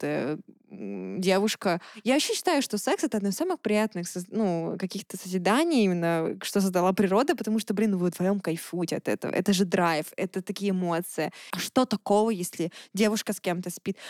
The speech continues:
Про-, ну, вот в плане без отношений. Что в этом? Вот просто объясните, что в этом плохого? Она получает удовольствие, парень тоже получает удовольствие. Мы друг другу делаем приятно. Это же нормально.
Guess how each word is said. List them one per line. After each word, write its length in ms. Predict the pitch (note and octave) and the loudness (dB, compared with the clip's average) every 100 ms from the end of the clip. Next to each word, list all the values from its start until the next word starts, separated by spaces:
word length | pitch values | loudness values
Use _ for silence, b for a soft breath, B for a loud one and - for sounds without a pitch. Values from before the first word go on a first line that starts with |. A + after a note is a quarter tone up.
| B - | B 0
Про-, 180 | A#3+ A3+ | 2 2
ну, 160 | C#4+ | 4
вот 140 | A3 G3+ | 4 2
в 60 | - | 0
плане 260 | A3 G#3 | 2 2
без 160 | F#3+ G3+ | 2 0
отношений. 340 | F#3+ F3 - - | -2 -4 -4 -6
Что 340 | - C4 B3 | 2 4 4
в 40 | G3+ | 2
этом? 220 | F#3+ D#3 | -6 -8
Вот 160 | F#3 | -8
просто 340 | - A#3+ - F3+ | -2 -2 0 -4
объясните, 320 | F#3 G#3 F#3 | -4 -4 -6
что 240 | - C#4 | 0 2
в 40 | D#4 | 4
этом 180 | A#3+ A3+ | 0 0
плохого? 320 | A3 - F3 | -2 -2 0
Она 180 | G#3+ G#4+ | 2 2
получает 320 | B3+ D#4 - | 0 0 0
удовольствие, 520 | G#3+ E3+ D3+ - - | 0 0 -2 -4 -6
парень 260 | - B3+ D4 | 0 0 2
тоже 180 | A#3+ F#3+ | -2 -2
получает 280 | F3+ F#3 | -6 -6
удовольствие. 480 | - E3 D#3+ - F#3 B B - | -4 -4 -4 -6 -10 B B -2
Мы 60 | |
друг 120 | A3+ D4+ | 2 2
другу 100 | C#4+ | 4
делаем 340 | A3+ B3 A3+ | 4 2 2
приятно. 500 | G3 F#3 D#3+ C3+ - - | 0 0 0 0 -6 -6
Это 180 | G#3 G3+ | -2 0
же 120 | F3+ | 0
нормально. 800 | E3+ E3+ E3 E3 E3 D#3+ D3+ - | 0 0 0 0 0 0 -2 -6